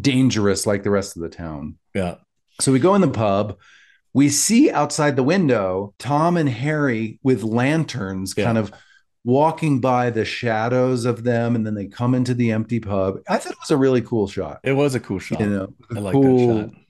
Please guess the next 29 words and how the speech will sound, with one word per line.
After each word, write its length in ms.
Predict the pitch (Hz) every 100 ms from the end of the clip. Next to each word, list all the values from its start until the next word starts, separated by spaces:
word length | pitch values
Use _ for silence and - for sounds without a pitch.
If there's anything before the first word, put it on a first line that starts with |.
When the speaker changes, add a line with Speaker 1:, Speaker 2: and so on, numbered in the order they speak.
| _ _
Speaker 1:
way 180 | 117 110
to 80 | 107
bring 280 | 104 107 104
us 200 | 101 104
in. 500 | 95 95 95 95 - -
Speaker 2:
Yeah. 120 | 127 _ - 113
Speaker 1:
Uh, 280 | 113 113 110
we 80 |
go 100 | 120
in 100 | 156
the, 120 | 180 170
in 120 | 139
the 80 | 135
pub, 440 | 127 117 113 117 -
in 120 | 117
Sullivan's 360 | 113 113 107 98
pub. 240 | 110 104
Nobody's 420 | 104 113 165 147 101
there. 320 | 95 95 98
So 120 | -
we 120 | 104
head 180 | 90 143
over 180 | 147 131
to 100 | 120
the 80 | 110
wall, 480 | 95 98 98 98 -
open 220 | 123 135
up 180 | 127 101
a, 100 | 95